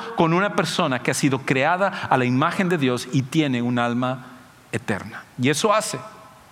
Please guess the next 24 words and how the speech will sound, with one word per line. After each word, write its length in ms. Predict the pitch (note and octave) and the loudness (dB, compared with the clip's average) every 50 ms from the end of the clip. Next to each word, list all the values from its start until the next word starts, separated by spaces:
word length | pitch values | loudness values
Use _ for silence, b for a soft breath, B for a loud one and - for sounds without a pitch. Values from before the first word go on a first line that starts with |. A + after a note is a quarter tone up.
| - - - - | -20 -20 -10 -4
que 100 | - D#3+ D3 | -4 -2 2
cada 280 | - C4 B3 C4+ D4 C#4 | 4 4 6 6 4 4
persona 500 | C#4+ C4 F#3 - - A#3+ B3 A3 D#3+ G#2+ - - - - | 4 2 0 2 0 0 0 0 -4 -6 -8 -12 -14 -12
sea 200 | - - - C3+ | -4 -2 0 0
importante, 540 | C3+ B2+ C3 B2+ - C#3 B2 A#2 A2 - - - - - - - - - - - - - - - - - - - - - - | 0 0 -2 0 0 0 -2 -2 -4 -8 -14 -18 -20 -20 -20 -20 -20 -20 -20 -20 -20 -20 -20 -20 -20 -20 -20 -20 -10 -2 0
no 80 | B2+ | 0
importa 400 | C#3 B2+ D#3 E3 D#3+ D#3 - B2 B2 - - - - - - - - - - | 2 4 4 2 2 0 -4 -8 -10 -12 -16 -20 -20 -20 -20 -20 -20 -20 -4
quién 180 | - C3 C3 B2+ | 0 0 2 2
sea 600 | B2 - - C#3+ C3 B2 G#2+ - - - - - - - | 0 0 0 0 0 -2 -4 -6 -12 -16 -18 -20 -12 -6
esa 240 | - A#2 G#2+ - A#2+ | -4 -4 -2 -2 -4
persona. 440 | A2 - A2+ - - - A#2 G2+ G2 - - - - - - - - - - - - - - - - - - - - - - - - | -4 -4 -4 -2 -2 -4 -4 -6 -8 -12 -18 -20 -20 -20 -20 -20 -20 -20 -20 -20 -20 -20 -20 -20 -20 -20 -20 -14 -10 -10 -10 -2 0
Lo 100 | - D#3 | 0 0
tercero 480 | - D3+ A#2+ - - E3+ D#3 D3 A#2+ - B B B B B B B B B B - - | 2 0 0 0 0 0 0 0 -2 -4 B B B B B B B B B B -2 2
y 60 | B2+ | 2
lo 100 | C3 C3+ | 4 4
último 400 | C3 D3 C#3 D3 D3 C#3+ C#3+ C3 | 2 2 2 2 2 2 0 0
que 580 | - C3+ B2+ B2 A#2+ A2+ A2+ - - - - - - - - - - - - - - - - - - | 0 -2 0 0 0 -2 -4 -6 -10 -16 -20 -20 -20 -20 -20 -20 -20 -20 -20 -20 -20 -20 -20 -12 -6
dice 440 | - A#2+ D3 D#3+ D#3 - - E3+ C#3 | 0 2 2 2 2 2 0 0 2
Pablo 440 | D#3+ - D3+ D3 C#3+ C#3 C3+ B2 - | 4 6 6 6 6 4 0 0 0
con 160 | - B2+ A#2+ | 0 0 0
respecto 560 | A#2+ A#2 - - C#3 B2 - - C#3+ C3+ B2+ | 0 -2 -2 -2 -2 -2 0 0 2 2 2
a 200 | A#2 A2+ G#2+ G#2+ B B B B - - | 2 0 -2 -4 B B B B -2 0
ayudarnos 880 | C3+ C3 B2 C3+ C3+ C#3 D3+ D#3+ D#3+ D3 C3 A#2 A2 G#2 - - - - | 2 2 4 4 4 4 2 2 0 0 -2 -2 -2 -4 -4 -6 -2 0
a 320 | A#2+ A#2+ A#2 A#2 A2+ G#2 | 2 2 2 2 0 -2